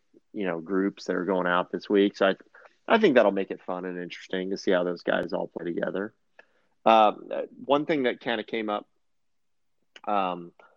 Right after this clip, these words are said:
especially after doing these, these couple charity events, is does the P G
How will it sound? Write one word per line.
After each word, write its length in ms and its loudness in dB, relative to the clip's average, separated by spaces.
especially 400 2
after 680 2
doing 320 4
these, 280 -2
these 260 -2
couple 540 4
charity 480 4
events, 440 -6
is 540 0
does 200 -2
the 80 -6
P 180 0
G 160 2